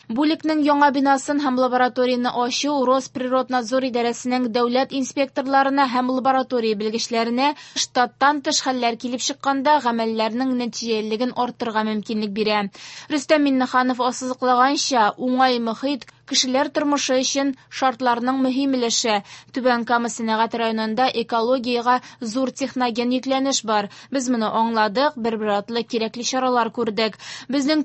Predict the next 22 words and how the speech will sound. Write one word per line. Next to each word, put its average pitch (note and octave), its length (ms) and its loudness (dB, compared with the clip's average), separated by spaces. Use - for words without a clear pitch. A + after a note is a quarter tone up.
төп D#4 160 -2
бурыч D#4+ 400 0
гражданнарның B3 880 0
тормыш B3+ 380 0
сыйфатын B3 420 -2
яхшырту. C#4 540 0
Бу A#3 220 -2
чиста A3+ 500 -4
су C#4 220 -6
да, D4 180 4
һава A3 380 2
да, C4+ 160 2
яшәү C4 420 0
тирәлеге A3 480 -2
дә. G#3+ 140 2
Бу C4+ 160 -2
юнәлештә B3+ 560 0
республикада A#3+ 640 -4
бик B3 240 -4
күп B3 220 -2
эш - 100 -8
башкарыла. B3 640 2